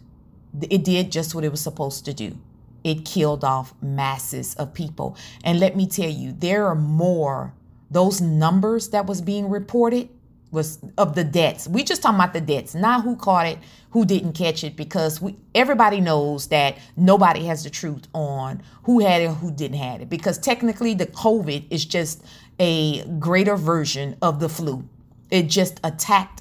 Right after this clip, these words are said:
the respiratory. So if you had respiratory issues, it took out those that had respiratory issues. And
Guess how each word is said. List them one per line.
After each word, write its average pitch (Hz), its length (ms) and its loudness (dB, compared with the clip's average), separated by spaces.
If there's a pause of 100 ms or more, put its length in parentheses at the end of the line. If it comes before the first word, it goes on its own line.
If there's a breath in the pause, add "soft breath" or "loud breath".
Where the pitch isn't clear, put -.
the 160 160 -2
respiratory. 156 800 -4
So 170 220 -4
if 147 80 -4
you 190 140 2
had 208 180 2
respiratory 185 640 -4
issues, 151 500 -8
it 165 140 -8
took 233 180 -4
out 175 220 0
those 135 400 -4 (280 loud breath)
that 160 140 2
had 156 240 0
respiratory 135 720 -8
issues. - 640 -8 (1200 loud breath)
And 226 480 6